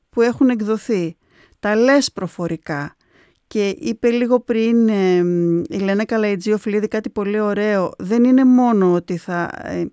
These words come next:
υποθούν αυτές οι ιστορίες, είναι και το "Μαζί που θα φτιάξουμε εκεί". Όλοι εμείς που θα είμαστε από κάτω και θα ακούμε, ξαφνικά δεν είμαστε μόνο οι ακροατές, αλλά και οι συμμετέχοντες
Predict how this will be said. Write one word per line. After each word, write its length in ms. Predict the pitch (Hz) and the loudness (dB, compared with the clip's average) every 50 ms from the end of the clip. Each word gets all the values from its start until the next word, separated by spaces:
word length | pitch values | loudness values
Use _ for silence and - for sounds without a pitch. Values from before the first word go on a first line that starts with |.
| - _ - | -12 _ -12
υποθούν 640 | 196 170 - 190 185 170 - - 220 220 214 202 | -10 -8 -6 -6 -8 -6 -4 -2 0 2 2 2
αυτές 340 | 190 180 - - 175 170 - | 0 -2 -4 -6 -8 -8 -8
οι 40 | 185 | -8
ιστορίες, 580 | 175 - 180 170 175 180 180 180 180 185 - | -8 -6 -6 -4 -4 -4 -4 -4 -6 -6 -4
είναι 160 | 220 214 233 | -4 -2 -2
και 120 | 240 - 247 | -2 -4 -4
το 140 | - 233 220 | -2 0 0
"Μαζί 420 | 220 214 208 208 190 208 254 254 | 0 0 0 0 0 0 -2 -2
που 120 | - 269 | -2 -4
θα 120 | - 247 240 | -4 -4 -6
φτιάξουμε 540 | - - - 233 233 233 - - 233 208 208 | -8 -4 -4 -4 -4 -2 -2 0 0 0 -2
εκεί". 380 | 202 - - 233 196 170 156 - - - - - - - - _ _ - | -4 -4 -4 -2 -2 -2 -2 -4 -10 -20 -20 -20 -20 -20 -20 _ _ -6
Όλοι 480 | - - 196 208 214 214 208 214 208 208 | -2 0 0 0 0 0 0 2 2 2
εμείς 280 | 202 202 220 214 - | 2 2 0 -2 -4
που 100 | - 214 | -6 -8
θα 140 | - - 196 | -4 -2 -2
είμαστε 280 | 196 202 208 202 - 214 | 0 0 -2 -2 -4 -6
από 140 | 196 - 196 | -6 -8 -6
κάτω 320 | - - 202 208 - - | -4 -2 -2 -2 -2 -4
και 140 | - - 185 | -6 -6 -8
θα 160 | 175 - 175 | -8 -6 -8
ακούμε, 560 | 165 170 - - 190 196 190 190 190 202 226 247 | -8 -8 -6 -4 -2 0 0 0 0 0 -2 -2
ξαφνικά 600 | - - 233 202 - 190 185 - - 208 214 220 | -4 -6 -6 -6 -4 -4 -4 -4 -2 -2 -2 0
δεν 180 | 208 233 240 | 0 0 2
είμαστε 340 | 233 233 226 226 196 - 196 | 2 2 2 0 -2 -2 -2
μόνο 360 | 180 180 180 180 180 175 175 | 0 2 2 4 4 4 4
οι 120 | 170 170 170 | 2 2 0
ακροατές, 760 | 165 - - 175 175 170 165 160 - 180 180 196 214 - - | -2 -4 -4 -4 -4 -4 -4 -4 -4 -4 -4 -4 -4 -6 -6
αλλά 180 | 226 214 220 | -6 -4 -6
και 160 | 220 - - 214 | -6 -6 -6 -8
οι 60 | 220 | -6
συμμετέχοντες 1040 | 214 - - 208 202 208 196 - 233 240 233 - - 175 147 139 170 143 156 - | -6 -4 -2 -2 -2 -2 -2 -2 -2 -2 -2 -2 -4 -4 -4 -4 -4 -6 -6 -8